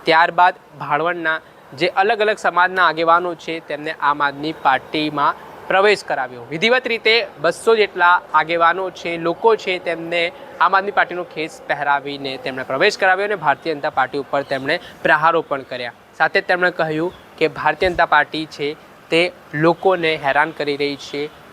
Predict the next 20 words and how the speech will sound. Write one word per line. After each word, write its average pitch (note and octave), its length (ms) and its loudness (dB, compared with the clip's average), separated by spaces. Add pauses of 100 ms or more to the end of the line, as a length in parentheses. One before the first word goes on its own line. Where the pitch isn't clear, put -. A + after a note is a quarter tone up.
લોકોના D#3+ 480 2
જે D#3 80 2
હક D#3+ 260 2
અધિકાર C#3+ 340 0
છે D#3+ 80 -10
તે D#3+ 100 -4
છીનવી D#3 360 -4
રહી F3 120 2
છે, F3 100 -6
તેવા D#3+ 220 0
આરોપો F3 500 4
ઈશુદાન E3 380 -2
ગઢવીએ D3+ 300 -4
લગાવતા D#3 460 0
શું D#3+ 200 -6
પ્રતિક્રિયા D#3 480 -2
આપી G#3 180 -4 (100)
તે D3+ 120 -2
સાંભળી A#2+ 380 -4
લો. A#2 100 -8